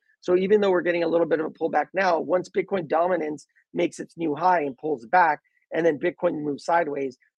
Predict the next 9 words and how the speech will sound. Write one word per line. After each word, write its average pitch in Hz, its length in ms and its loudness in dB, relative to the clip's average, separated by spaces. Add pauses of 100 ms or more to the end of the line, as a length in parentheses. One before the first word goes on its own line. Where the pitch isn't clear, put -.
that's 165 220 0
when 208 100 0
the 175 220 -4
altcoins 143 640 -4 (140)
start 156 380 -8
to 147 100 -14
catch 135 320 -8
up, 151 140 -8 (180)
right? 147 260 -8